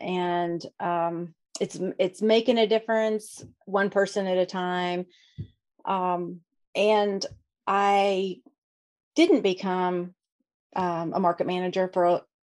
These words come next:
um, a long time because I love that personal relationship. And it took me a while to understand that I could influence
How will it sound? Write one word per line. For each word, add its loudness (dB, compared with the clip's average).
um, -6
a -2
long 4
time -2
because 0
I 0
love -2
that -2
personal -6
relationship. -4
And -2
it -2
took -6
me 4
a 4
while 4
to -2
understand -4
that -2
I 0
could -2
influence -2